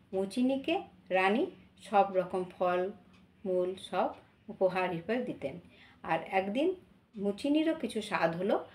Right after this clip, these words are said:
কিছু উপহার দেবে। রানী বললেন, "আমি তোমাকে উপহারটি একদিন চেয়ে নেব।" মুচিনি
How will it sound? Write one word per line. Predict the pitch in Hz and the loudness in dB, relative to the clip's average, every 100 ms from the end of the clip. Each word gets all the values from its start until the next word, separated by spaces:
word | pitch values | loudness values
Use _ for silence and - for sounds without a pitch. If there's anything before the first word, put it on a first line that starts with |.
| - - | -20 -8
কিছু | 208 190 214 | -6 0 0
উপহার | 175 202 156 151 135 | 2 0 0 -2 -6
দেবে। | 139 151 - _ _ _ - | -10 -14 -18 _ _ _ 0
রানী | 165 196 254 | 2 4 4
বললেন, | 277 285 320 | 4 4 4
"আমি | 226 233 | 2 0
তোমাকে | 240 220 226 349 - - _ _ _ - | -2 -4 -2 -4 -4 -14 _ _ _ -10
উপহারটি | 180 175 208 214 214 233 | -8 -6 -6 -6 -2 0
একদিন | 208 247 262 | 0 -2 -4
চেয়ে | - 143 | -4 -4
নেব।" | 127 131 165 - - - - - - - _ _ _ _ - | -4 -10 -16 -18 -20 -20 -20 -20 -20 -20 _ _ _ _ -2
মুচিনি | 220 220 311 320 370 | -2 2 4 4 2